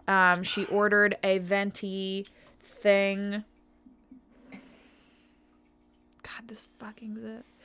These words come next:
She ordered a thing, and, uh,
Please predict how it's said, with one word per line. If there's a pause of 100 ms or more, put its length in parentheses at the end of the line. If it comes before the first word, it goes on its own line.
(340)
She
ordered
a
thing, (920)
and,
uh,